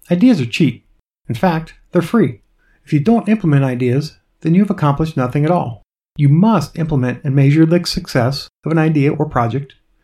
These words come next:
and always ask how your company will measure success. And tip number four, be the connector.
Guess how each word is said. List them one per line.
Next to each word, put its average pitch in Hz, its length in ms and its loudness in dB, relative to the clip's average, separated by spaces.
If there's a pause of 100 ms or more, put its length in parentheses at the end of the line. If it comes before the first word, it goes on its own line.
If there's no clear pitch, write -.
(160)
and 190 100 0
always 220 260 4
ask 143 260 0
how 151 100 -2
your 151 220 0
company 143 280 0
will 143 140 4
measure 120 280 2
success. - 560 -8 (520)
And 165 100 -4
tip 190 140 0
number 202 160 4
four, 143 440 0 (540)
be 147 120 2
the 147 100 2
connector. 120 540 -2